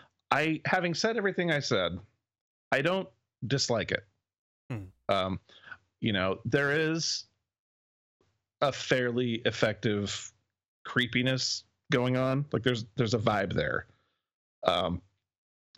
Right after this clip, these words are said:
Speaker 1: and, uh, I do enjoy the boobs.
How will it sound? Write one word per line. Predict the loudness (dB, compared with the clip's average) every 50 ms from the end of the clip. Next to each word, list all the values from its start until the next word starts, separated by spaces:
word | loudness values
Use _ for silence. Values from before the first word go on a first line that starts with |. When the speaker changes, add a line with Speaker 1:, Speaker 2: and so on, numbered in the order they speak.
| _ _ _
Speaker 1:
and, | 0 0 2 2 0 0 0 0 -2
uh, | 2 2 2 2 2 2 2 0 0 -2 -4 -10 _ _ _ _ _ _ _ _ _ _ _ _ _ 0
I | 2
do | 2 2 2
enjoy | 2 2 2 2 0 0
the | 0
boobs. | 2 2 2 2 0 -2 -4 -6